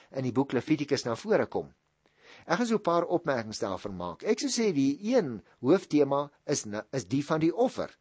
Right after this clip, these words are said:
En, eh, daar word vyf soorte offers beskryf. Die een groep sluit offers van dankbaarheid en lof en aanbidding in.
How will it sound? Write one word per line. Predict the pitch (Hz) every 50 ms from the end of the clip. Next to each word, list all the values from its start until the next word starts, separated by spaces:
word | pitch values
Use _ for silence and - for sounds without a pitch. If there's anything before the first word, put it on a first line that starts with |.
| _ _ _ _ _ - - - - - - -
En, | 170 165 160 156 156 147 - _ _ - _ _ _ _ _
eh, | - 123 120
daar | 113 135 135 143
word | 160 160 -
vyf | - - - - 240 247 220 - - - _
soorte | - - - - 190 190 190 180 185 - 160
offers | 131 143 - - 131 - -
beskryf. | - 107 - - 123 95 80 73 - - - _ _ - - - _ -
Die | - 170 214 240 240 285
een | 320 330 294 175
groep | - - 98 98 98 - - _ _ _ _ -
sluit | - - - 175 160 151 -
offers | - 190 180 185 - 208 -
van | - 139 117 98 -
dankbaarheid | - 95 95 117 135 135 175 180 165 165 170 175 170 - - -
en | - 98 98 90 90
lof | 104 135 180 165 - - -
en | - 131 135
aanbidding | 135 147 139 98 - 175 175 180 151 120
in. | 90 80 78 71